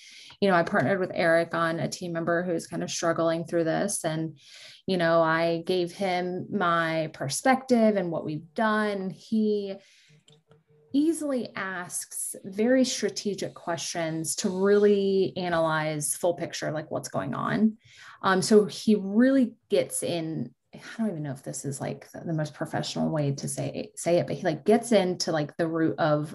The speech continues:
a problem. Um, and he just exhibits that expertise, and it, it came naturally to him. And he was asking me questions that I didn't even think about,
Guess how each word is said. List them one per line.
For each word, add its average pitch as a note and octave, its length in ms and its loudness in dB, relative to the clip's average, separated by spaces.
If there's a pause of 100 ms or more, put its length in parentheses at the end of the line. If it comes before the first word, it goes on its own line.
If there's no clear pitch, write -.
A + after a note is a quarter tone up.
a - 80 -4
problem. - 680 -4 (540)
Um, F3+ 300 4
and F3 120 0
he G3 840 2 (480)
just G#3 220 -2
exhibits G3 640 2
that - 320 -2
expertise, F3+ 640 -4
and F#3+ 100 4
it, D#3 220 -2
it F3+ 140 -2
came F#3+ 200 -2
naturally E3+ 520 2
to A#3 80 6
him. C4 260 6
And G3 100 2
he G#3 140 2
was F#3+ 140 0
asking G#3+ 440 -2
me G3+ 100 0
questions A3+ 520 -2
that F3 100 -2
I E3 120 -2
didn't E3 220 -6
even D3+ 120 -6
think G3+ 220 -10
about, E2+ 240 -8